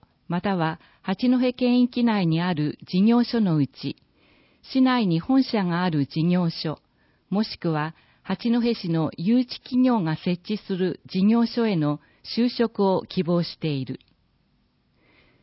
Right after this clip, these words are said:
対象訓練、教育訓練給付制度の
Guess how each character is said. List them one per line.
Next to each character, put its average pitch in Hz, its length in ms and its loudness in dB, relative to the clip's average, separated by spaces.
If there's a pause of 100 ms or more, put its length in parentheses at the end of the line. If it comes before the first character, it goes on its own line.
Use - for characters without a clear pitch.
(280)
対 240 220 2
象 233 240 2
訓 220 320 2
練、 127 320 -4 (1000)
教 254 180 6
育 240 280 0
訓 233 260 4
練 226 220 2
給 220 200 0
付 - 120 -8 (100)
制 220 180 0
度 175 140 0
の 147 300 0